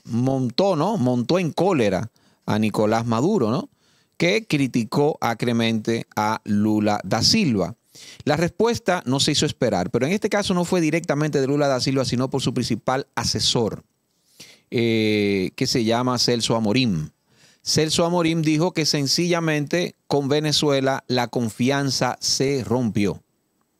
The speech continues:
Oye esto, "La confianza está rota", lo dijo literalmente Celso Amorim, diciendo que ellos se comprometieron con nosotros después de las elecciones,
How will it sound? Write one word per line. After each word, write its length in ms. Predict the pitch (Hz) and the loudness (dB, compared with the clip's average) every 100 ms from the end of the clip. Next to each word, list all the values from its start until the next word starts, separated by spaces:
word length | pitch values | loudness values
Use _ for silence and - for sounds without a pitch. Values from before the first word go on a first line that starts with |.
| _ _ | _ _
Oye 240 | 123 139 | 0 0
esto, 320 | 113 - - - _ | -2 -4 -8 -10 _
"La 240 | - 131 131 | 0 0 0
confianza 720 | 127 113 139 170 196 - 165 - | 0 0 2 2 2 2 0 -2
está 480 | 113 - 147 151 - - | -4 -2 -2 -2 -6 -6
rota", 480 | - 135 117 87 - | 0 0 0 -4 -2
lo 100 | 107 | -2
dijo 180 | 135 156 | 0 0
literalmente 960 | 143 131 120 120 135 123 127 101 107 - _ _ _ | 0 0 0 0 0 0 0 -2 -4 -8 _ _ _
Celso 540 | - 117 117 113 120 - | -2 0 0 0 0 0
Amorim, 440 | 113 127 113 98 - _ - - _ _ | 0 2 0 0 -4 _ -20 -20 _ _
diciendo 540 | 180 185 196 185 180 170 | -2 0 0 2 0 0
que 260 | 175 165 _ - _ _ _ _ _ _ _ _ _ - _ | -2 -2 _ -20 _ _ _ _ _ _ _ _ _ -20 _
ellos 300 | 151 165 175 | 0 2 2
se 140 | 185 160 | 0 0
comprometieron 960 | 175 165 170 170 160 185 156 139 - - _ _ _ _ _ | 0 2 0 0 0 0 0 -2 -6 -16 _ _ _ _ _
con 320 | 180 233 240 | 0 2 2
nosotros 840 | 240 202 - 180 - 127 135 - - _ _ _ _ _ _ _ _ _ | 2 2 2 2 0 0 0 -4 -8 _ _ _ _ _ _ _ _ _
después 340 | 107 107 131 139 | -6 -4 0 2
de 100 | 156 | 2
las 120 | 147 | 2
elecciones, 800 | 147 131 - 147 135 104 104 | 2 0 2 2 0 -2 -4